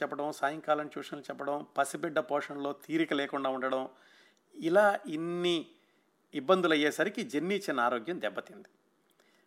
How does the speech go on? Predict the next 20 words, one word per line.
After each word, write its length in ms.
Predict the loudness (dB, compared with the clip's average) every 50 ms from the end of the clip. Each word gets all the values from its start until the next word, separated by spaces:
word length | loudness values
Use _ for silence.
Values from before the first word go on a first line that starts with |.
| _ _ _ _ _ _ _ 2
తద్వారా 560 | 4 4 4 6 6 8 8 8 6 4 2 -2
నెలల 460 | -6 -4 -2 0 4 4 6 6 4
బాబు 460 | 2 4 2 4 4 4 2 -2 -6 -2 2
ఆరోగ్యం 440 | 2 4 4 4 2 0 -4 -4
కూడా 200 | -2 0 0 0
దిగజారింది. 640 | 0 -2 -4 -8 -6 -4 -4 -4 -4 -6 -12 -18 -20 _ _ _ _ _ _ _ _ _ _ _ _ _ _ _ _ _ _ _ _ _ _ _
కార్ల్ 440 | -4 2 6 6 6 6 4 0 -2
మార్క్స్ 480 | -2 -2 0 0 -2 -4 -10 -14 -10 -8
యొక్క 280 | -4 -4 -4 -2 -4
కుటుంబాన్ని 600 | -6 -6 -6 -6 -6 -4 -2 0 0 0 0 0
ఒకప్పుడు 560 | -2 -2 -2 0 0 0 -2 0 -2 0 0 0
వెంటాడిన 520 | -2 -2 -4 0 0 0 2 2 -2 -2
దురదృష్టం 760 | -6 -6 -6 -4 -4 -4 -6 -6 -10 -8 -4 -4 -4 -4 -4 -10 _ _ _ -10
ఇదిగో 340 | -10 -8 -4 -6 -6 -6 -8 -14
మళ్ళీ 500 | -8 -6 -6 -4 -2 -2 -4 -4 -4 -10 -14 _ _ _ _ _ _ _ _ -2
పెద్దమ్మాయి 520 | -2 -2 0 0 0 0 0 -2 -2 -4
జెన్నీ 300 | -4 -4 -4 -4 -4 -4
చెన్న 300 | -6 -4 -6 -6 -6 -6
కూడా 240 | -6 -6 -2 -2 0
వదలలేదు. 440 | 0 0 -2 -2 -2 -4 -6 -10 -12